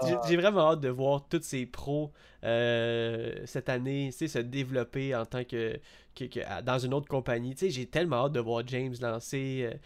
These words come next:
Speaker 1: c'est pour vrai, ça va être vraiment nice. Puis tu sais, ce gars-là, il a l'air tellement sweet, là. Honnêtement, là, ça a l'air d'être un gars que ça pourrait être vraiment un bon, un bon chumé. Tu sais, on, <laughs> je, je sais pas comment te le dire, là, mais,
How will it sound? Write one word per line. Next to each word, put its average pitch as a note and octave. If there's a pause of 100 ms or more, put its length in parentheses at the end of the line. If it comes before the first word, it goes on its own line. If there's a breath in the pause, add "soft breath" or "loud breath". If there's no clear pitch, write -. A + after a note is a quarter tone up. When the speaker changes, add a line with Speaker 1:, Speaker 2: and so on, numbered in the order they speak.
(240 loud breath)
Speaker 1:
c'est -
pour F3+
vrai, B2+
ça A#2
va A#2+
être B2
vraiment C3+
nice. A#2+
Puis -
tu -
sais, E3+
ce C#3+
gars-là, F#3+
il C3+
a A2+
l'air C#3+ (120)
tellement D#3+
sweet, C#3
là. C#3 (400 soft breath)
Honnêtement, F#3+
là, G#3+
ça -
a C3+
l'air E3
d'être D3
un D3+
gars D3
que B2
ça B2
pourrait B2
être B2 (260)
vraiment C#3
un B2+
bon, A#2+
un B2
bon C#3
chumé. B2
Tu -
sais, F3
on, D3+
<laughs> -
je, -
je -
sais -
pas F#3
comment D#3
te C#3+
le C#3
dire, D3
là, F3
mais, B2+